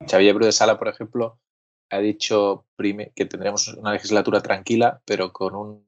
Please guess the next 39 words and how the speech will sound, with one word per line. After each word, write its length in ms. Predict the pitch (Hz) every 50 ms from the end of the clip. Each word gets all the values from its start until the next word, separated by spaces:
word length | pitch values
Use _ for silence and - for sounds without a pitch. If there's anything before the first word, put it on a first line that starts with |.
| _ _
cambio 320 | - 98 95 95 95 95
de 60 | 92 90
alianzas. 680 | 90 92 95 120 135 135 123 - - 87 82 - -
Entonces, 320 | 85 78 - 90 92 92 87
yo, 180 | 92 90 85
yo, 200 | 76 - - 69 - - _ - - _ _ _ _ - 87
a, 320 | 82 - - 101 92 -
a 60 | -
Xavier 280 | - - 92 92 92 92
Bru 100 | 98 101
de 60 | 95
Sala, 160 | - - 101
al 100 | 92 92
que 80 | - 92
admiro 300 | - - 98 95 98 95
mucho 420 | 98 104 104 - - 110 107 - _ _ _ _ _ - - - _ _ _ _
y 140 | - - -
siempre 240 | - - - 98 104
escucho 280 | - - 120 107 - 101
con 120 | 101 98
mucha 160 | 101 - -
atención, 280 | 98 101 98 101 104 107
me 120 | 101 -
parece 280 | - - 87 - - 104
un 80 | 95
poco 160 | - 113 101 95
contradictorio, 680 | 110 107 95 95 98 95 98 - 101 104 104 101 95
no, 180 | - 95 95 -
no 80 | 95
me 80 | 95 101
imagino 540 | 101 120 - - - 101 98 98 98 - _ _ _ _ _ _
mayor 260 | - 95 98 98 95
crisis 220 | - 107 98 101 95
de 100 | 101 90
gobierno 400 | 92 95 101 101 98 101 95 90
que 140 | - 90
esa, 300 | 95 95 - - 95 92
¿no? 200 | - - 180 - - _ _ _ _ _ _ _ - - - _
Pero 1120 | - 110 104 107 104 101 98 95 92 92 92 92 95 92 95 92 95 95 95 - - -